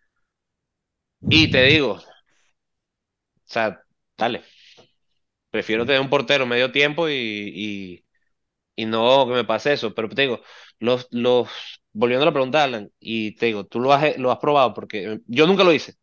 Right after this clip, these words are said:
Speaker 1: pero los videos que veo son divertidísimos.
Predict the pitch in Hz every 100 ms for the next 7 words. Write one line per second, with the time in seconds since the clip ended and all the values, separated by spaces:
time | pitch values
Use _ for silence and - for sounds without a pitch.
0 | _ _ _ _ - 113 120 120 123 127
1 | 151 175 151 160 156 151 165 190 _ _
2 | - 127 123 107 120 131 117 95 90